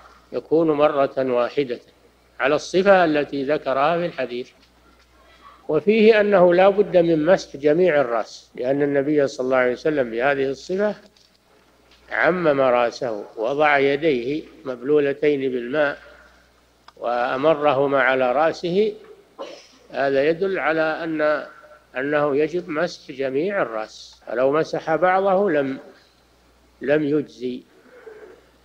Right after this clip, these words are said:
خلافًا لمن أجاز ذلك. وإذا كان على الرأس عمامة ثابتة،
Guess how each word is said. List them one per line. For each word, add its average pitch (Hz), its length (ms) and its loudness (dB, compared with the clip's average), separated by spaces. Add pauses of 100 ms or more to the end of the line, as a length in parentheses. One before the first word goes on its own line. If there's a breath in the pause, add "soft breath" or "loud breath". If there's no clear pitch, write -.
(120)
خلافًا 151 520 2
لمن 147 400 0
أجاز 127 500 0
ذلك. 123 480 0 (1200)
وإذا 226 400 6
كان 185 320 4
على 160 260 4
الرأس 147 400 0
عمامة 131 580 0 (340)
ثابتة، 143 540 2